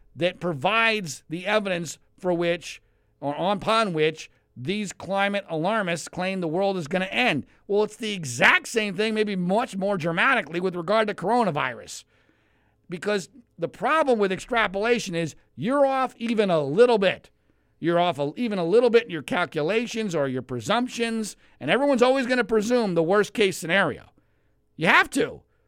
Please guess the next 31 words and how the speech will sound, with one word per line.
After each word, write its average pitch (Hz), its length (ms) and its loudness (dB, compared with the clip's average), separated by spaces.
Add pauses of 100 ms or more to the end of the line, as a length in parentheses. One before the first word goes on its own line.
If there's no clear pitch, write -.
(520)
because 127 260 -6
if 127 140 -4
you're, 143 280 -2
you 147 120 -8
know, 135 120 -4
if 135 140 -4
you're 147 60 -2
gonna 233 140 2
be 233 80 0
wrong, 202 400 4
you 190 120 -2
wanna 202 160 -2
be 185 120 -2
wrong 196 520 0 (340)
on 165 460 0 (100)
being 190 300 -4
too 202 160 -4
cautious. 208 680 -2 (640)
Plus, 240 540 0 (220)
there's 180 220 -2
an 190 80 -6
inherent 190 480 -2
bias, 214 420 0
and 160 180 -4
by 160 220 -6
the 185 80 -6
way, 185 220 -2
part 180 360 -4
of 233 40 -2
that 220 200 -2
bias, 175 560 -2